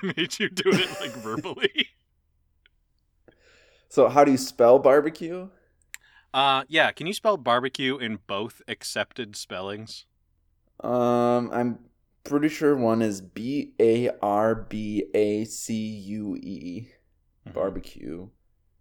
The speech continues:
Speaker 1: Mm-hmm.
Speaker 2: And then I think the other one is B A R B E Q U E.
Speaker 1: Uh, you only got one of them correct with a Q U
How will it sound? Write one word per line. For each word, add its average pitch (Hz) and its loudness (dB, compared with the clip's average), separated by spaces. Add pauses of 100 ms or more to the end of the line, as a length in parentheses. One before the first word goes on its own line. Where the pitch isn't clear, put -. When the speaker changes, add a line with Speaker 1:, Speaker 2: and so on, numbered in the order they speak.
(260)
Speaker 1:
Mm-hmm. 92 -20 (680)
Speaker 2:
And 113 -6
then 113 0
I 110 -2
think 113 -4
the - -6
other 113 2
one 117 0
is 101 -4
B 107 -8
A 104 0 (120)
R 107 0
B 101 -12 (100)
E 104 -12 (100)
Q 104 -10
U 110 -8
E. 139 -12 (640)
Speaker 1:
Uh, 98 -2
you 120 -10
only 135 -2
got 135 2
one 104 -6
of 98 -12
them 90 -10 (180)
correct - -18 (180)
with - -18
a - -16
Q - -16
U 80 -18